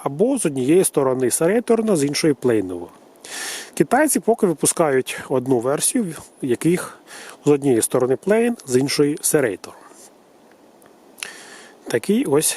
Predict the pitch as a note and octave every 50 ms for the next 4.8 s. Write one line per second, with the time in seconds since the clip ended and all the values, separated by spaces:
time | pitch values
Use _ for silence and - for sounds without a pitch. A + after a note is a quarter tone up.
0 | - - C#3+ C#3 C#3 C3+ A2+ - - - - - _ - - - - - - -
1 | - - - - - F#3+ - - C4 C#4+ E4 C4+ G3 G3 E3+ D#3 D#3 D3+ - -
2 | A3+ A#3 G#3 - - - - - F3 F3+ F#3+ D3+ - - - - D3+ C3 A2+ -
3 | E3+ D3 D#3 D#3 D3 C3 - - - C#3 B2+ A#2+ C3+ C3 B2+ A#2+ G#2+ - - -
4 | C3 A#2 A#2+ B2 C3+ - C#3+ - - - C3+ B2 B2 D3+ G3+ C4+